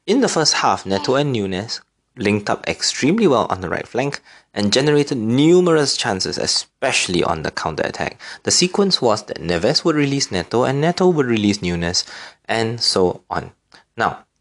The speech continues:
it's difficult to see whether they will sustain this type of pattern of play against future oppo-, opposition, but at least it goes to show that they have a developing relationship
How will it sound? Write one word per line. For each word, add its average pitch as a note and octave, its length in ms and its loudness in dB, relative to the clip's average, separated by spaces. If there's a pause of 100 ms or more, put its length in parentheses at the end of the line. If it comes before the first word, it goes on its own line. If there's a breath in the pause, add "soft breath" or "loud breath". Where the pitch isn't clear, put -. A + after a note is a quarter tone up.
(140)
it's A#2 280 0
difficult C#3 560 0
to - 80 2
see F#2+ 260 2
whether F#2+ 240 4
they F2+ 80 4
will E2+ 140 2
sustain A2+ 560 -2
this A2 240 2
type - 300 -4
of - 260 -8
pattern F#2+ 320 -2
of - 220 -6
play F2 220 0
against F2+ 340 -2
future - 440 0
oppo-, - 400 -2 (500)
opposition, A2 520 -2 (540 loud breath)
but - 400 -4 (640)
at A#2 160 0
least D#3 420 2
it G2 80 -4
goes G2+ 260 2
to - 60 -8
show F#2 380 2 (100)
that D#2+ 220 -4
they E2+ 100 2
have - 400 -4
a E2+ 100 -2
developing A2 720 -2
relationship G#2 760 -2